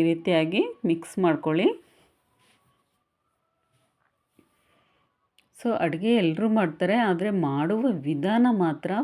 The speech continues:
ಪರ್ಫೆಕ್ಟ್ ಆಗಿದ್ದರೆ ಎಂಥರೂ ಕೂಡ ಅಡುಗೆನ ಸಖತ್ತಾಗಿ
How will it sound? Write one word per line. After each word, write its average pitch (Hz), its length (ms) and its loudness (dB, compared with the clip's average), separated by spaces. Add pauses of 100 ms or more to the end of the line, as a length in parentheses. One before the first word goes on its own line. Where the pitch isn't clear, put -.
(120)
ಪರ್ಫೆಕ್ಟ್ 175 560 -4
ಆಗಿದ್ದರೆ 151 460 -4 (640)
ಎಂಥರೂ 202 640 2 (140)
ಕೂಡ 170 160 0 (160)
ಅಡುಗೆನ 170 400 2 (680)
ಸಖತ್ತಾಗಿ 190 600 0